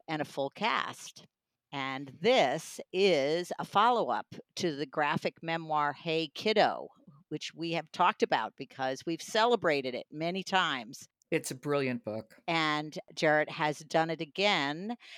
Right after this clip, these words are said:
Speaker 1: with recounting his experiences as a teen counselor at Camp Sunshine, a summer camp for terminally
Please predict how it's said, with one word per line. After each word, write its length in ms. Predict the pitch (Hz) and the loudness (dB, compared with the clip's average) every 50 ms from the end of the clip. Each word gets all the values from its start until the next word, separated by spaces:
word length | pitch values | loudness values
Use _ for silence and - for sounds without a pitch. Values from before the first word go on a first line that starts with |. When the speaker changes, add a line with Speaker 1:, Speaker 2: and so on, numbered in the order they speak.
| - - _ _ | -20 -20 _ _
Speaker 1:
with 580 | 170 165 175 185 180 175 175 170 170 147 143 147 | -6 0 4 4 6 8 8 8 6 4 0 -4
recounting 760 | 160 160 - - - 180 170 175 185 - - 208 185 180 180 | -4 -6 -6 -4 -4 -2 -2 -2 -2 -2 -2 -4 -4 -4 -8
his 600 | 170 - - 170 165 165 156 156 156 147 - - - | -8 -4 -2 2 4 4 4 4 2 0 -4 -8 -6
experiences 840 | - 165 - - - - 180 160 160 156 151 143 - - 160 143 - - - | -6 -6 -6 -6 -6 -2 0 0 0 0 -2 -6 -4 -4 -4 -4 -4 -6 -4
as 200 | 151 151 143 - | -4 -4 -2 -4
a 240 | 156 143 143 147 - _ | -6 -6 -6 -8 -10 _
teen 760 | - - - - 254 240 226 214 208 196 196 196 214 240 269 254 - _ _ _ | -12 -10 -6 -4 -2 -2 -2 -2 -2 -2 -4 -4 -4 -6 -6 -8 -10 _ _ _
counselor 680 | - - 196 185 180 - - - - 151 143 160 208 240 - _ - - _ _ | -8 -4 -4 -4 -4 -4 -8 -6 -2 0 0 0 -2 -6 -10 _ -20 -20 _ _
at 100 | 160 165 - _ | -6 -6 -6 _
Camp 340 | - - 202 185 208 202 - | -12 -8 -4 -4 -4 -4 -6
Sunshine, 760 | - - - 208 208 214 - - - 151 120 104 95 95 82 - 127 | -10 -2 -2 -2 -2 -2 -4 -2 -2 -2 -2 -2 -6 -8 -10 -8 -6
a 120 | 143 139 | -6 -6
summer 360 | - - - 156 151 156 151 - | -6 -6 -6 -6 -4 -4 -8 -8
camp 340 | - - 170 170 180 - - - _ | -8 -8 -6 -6 -6 -6 -10 -16 _
for 220 | - 147 147 151 - - | -4 -4 -4 -4 -4 -4
terminally 680 | - 170 165 165 160 165 165 165 165 170 170 175 165 | -2 -2 -2 -2 -2 -4 -4 -4 -6 -6 -6 -6 -10